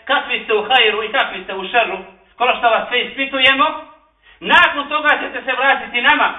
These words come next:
Radi čega? Radi hisaba, radi polaganja računa za ono što si radio i postupao,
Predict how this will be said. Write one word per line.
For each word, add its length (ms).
Radi 340
čega? 220
Radi 260
hisaba, 580
radi 340
polaganja 520
računa 560
za 260
ono 400
što 160
si 120
radio 420
i 180
postupao, 720